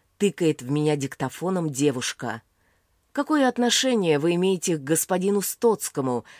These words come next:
присоединяется настойчивый парень.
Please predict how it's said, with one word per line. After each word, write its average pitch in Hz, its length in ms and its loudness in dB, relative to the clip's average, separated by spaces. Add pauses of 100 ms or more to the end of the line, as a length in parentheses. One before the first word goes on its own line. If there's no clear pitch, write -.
(160)
присоединяется 131 1080 -2
настойчивый 170 800 -2
парень. 127 560 -2